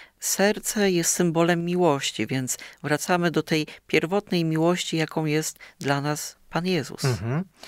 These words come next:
Speaker 2: Bracie Kamilu, towarzyszy nam podczas tej rozmowy święta Małgorzata Maria Alakok w swoich relikwiach. Jest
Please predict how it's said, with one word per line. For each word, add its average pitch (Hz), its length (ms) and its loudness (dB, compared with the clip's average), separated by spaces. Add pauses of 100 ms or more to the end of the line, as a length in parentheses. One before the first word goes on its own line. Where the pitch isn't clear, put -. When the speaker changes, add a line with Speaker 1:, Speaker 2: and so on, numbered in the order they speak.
(420)
Speaker 2:
Bracie 139 320 0
Kamilu, 127 560 0 (140)
towarzyszy 143 520 4
nam 131 220 6
podczas - 420 -2
tej 123 200 2
rozmowy 120 680 2
święta 117 580 -2 (420)
Małgorzata 117 720 0
Maria 110 480 2
Alakok 113 540 2 (180)
w - 60 -4
swoich 113 380 -2
relikwiach. 120 680 -2
Jest 117 260 -2